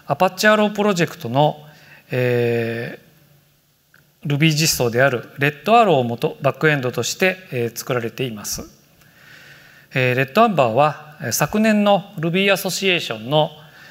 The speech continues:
えー、グラントに、えー、ありがたくも、あの、選んでいただきまして、そのサポートを受けて、えー、開発をしてまいりました。で、レッドアンバーの開発というのは、私にとっては、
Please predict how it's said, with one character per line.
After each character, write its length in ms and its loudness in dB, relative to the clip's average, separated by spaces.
え 460 -2
ー、 60 -4
グ 80 2
ラ 140 2
ン 120 -8
ト 240 0
に、 320 -2
え 1040 -2
ー、 60 -12
あ 40 -2
り 80 -2
が 80 2
た 100 -2
く 100 -10
も、 240 -6
あ 60 -10
の、 180 -8
選 200 -2
ん 40 -6
で 60 -8
い 40 -10
た 120 -2
だ 80 -4
き 120 -12
ま 100 -4
し 120 -6
て、 260 0
そ 120 -4
の 60 0
サ 140 0
ポ 180 2
ー 60 0
ト 120 -2
を 40 0
受 140 -4
け 40 -8
て、 180 -4
え 280 -14
ー、 40 -16
開 160 -4
発 220 -12
を 60 -10
し 80 -12
て 100 -12
ま 140 -10
い 60 -8
り 80 -12
ま 80 -4
し 100 -6
た。 140 -10
で、 280 -2
レ 100 -2
ッ 100 -10
ド 100 4
ア 40 4
ン 80 0
バ 100 4
ー 20 2
の 100 0
開 180 0
発 320 -4
と 100 -6
い 80 -4
う 60 -6
の 120 -6
は、 260 2
私 340 -4
に 120 -4
と 100 -2
っ 20 -8
て 200 -10
は、 440 0